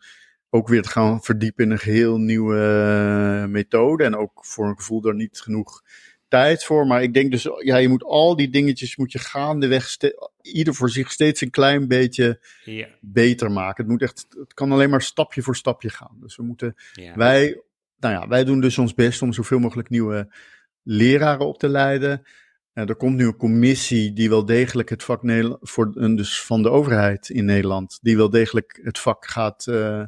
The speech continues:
Speaker 1: eh, bekijken. In Vlaanderen is dat een paar jaar geleden al, eh, eh, gebeurd.
Speaker 2: Ja. Ja.
Speaker 1: Ehm, en dat, ja, de kans zit er toch wel dik in dat dat, eh, in ieder geval een klein beetje iets meer gaat naar deze richting van, eh,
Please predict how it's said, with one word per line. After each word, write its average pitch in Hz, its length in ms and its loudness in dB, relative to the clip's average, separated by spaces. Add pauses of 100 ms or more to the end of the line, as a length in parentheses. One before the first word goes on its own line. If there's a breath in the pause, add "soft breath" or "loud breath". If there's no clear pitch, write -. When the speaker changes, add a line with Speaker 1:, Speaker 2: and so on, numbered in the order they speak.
(520)
Speaker 1:
eh, 107 420 -2
bekijken. 131 480 2
In 117 60 -2
Vlaanderen 113 380 -2
is 120 100 -6
dat 127 180 -4
een 110 60 -16
paar 117 140 0
jaar 107 100 0
geleden 127 400 2
al, 127 340 0
eh, 120 160 0 (920 soft breath)
eh, 117 60 2
gebeurd. 131 760 0 (160 loud breath)
Speaker 2:
Ja. - 80 -16 (680 loud breath)
Ja. - 160 -18
Speaker 1:
Ehm, 117 800 4 (100)
en 117 440 2
dat, 117 180 2 (100)
ja, 120 420 2
de 117 160 0
kans 127 280 -4
zit 123 140 -2
er - 60 -14
toch 127 140 -2
wel 120 160 0
dik 117 160 0
in 110 120 2
dat 110 140 -2
dat, - 240 -4
eh, 113 220 2
in 113 60 0
ieder 117 140 2
geval 120 180 0
een 110 80 -2
klein 131 260 2
beetje 117 300 2
iets - 180 -10
meer 113 240 0
gaat 151 260 -8
naar 151 220 -6
deze 135 460 -6
richting 131 420 -6
van, 123 320 -6
eh, 120 460 -6